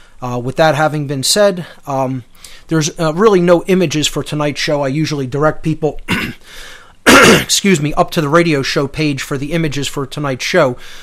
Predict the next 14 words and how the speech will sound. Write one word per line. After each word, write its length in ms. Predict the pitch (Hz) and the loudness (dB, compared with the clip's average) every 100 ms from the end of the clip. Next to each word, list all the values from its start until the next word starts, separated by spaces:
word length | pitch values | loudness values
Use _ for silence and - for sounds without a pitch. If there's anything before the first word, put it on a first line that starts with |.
| - | -8
But 140 | - 151 | -2 2
really, 280 | 196 220 190 | 6 6 6
I'm 120 | 185 | 4
just 140 | 165 | 0
gonna 160 | - 143 | -2 -6
talk 280 | - 165 147 | 0 0 0
about 300 | 139 147 - | 0 0 0
some 220 | 151 131 | -4 -2
issues 380 | 170 156 151 131 | -2 -2 -2 -4
that 100 | 143 | -2
I 100 | 135 | -4
feel 260 | - 170 147 | -2 -2 0
are 140 | 135 | -2
important. 540 | 120 - 156 123 107 | -4 -2 -2 -2 -8